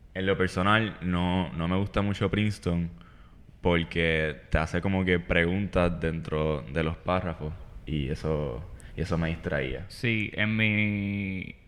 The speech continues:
Speaker 2: caso, yo utilicé Princeton y realmente eso a mí me gustaba porque a medida que iba leyendo el contenido,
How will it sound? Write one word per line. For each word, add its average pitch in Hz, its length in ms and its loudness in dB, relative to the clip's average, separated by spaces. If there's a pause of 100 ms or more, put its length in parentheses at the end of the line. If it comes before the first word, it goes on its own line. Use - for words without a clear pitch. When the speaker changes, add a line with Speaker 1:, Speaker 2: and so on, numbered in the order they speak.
Speaker 2:
caso, 107 460 0 (100)
yo 98 160 -2
utilicé 104 400 -2
Princeton 107 600 -4 (220)
y 104 360 2
realmente 104 400 0
eso 117 100 2
a 113 40 6
mí 110 120 6
me 107 100 2
gustaba 104 380 -2
porque 107 160 -4
a - 20 0
medida 101 300 0
que 107 60 -4
iba 113 480 4
leyendo 110 800 0 (140)
el 110 220 0
contenido, 104 800 0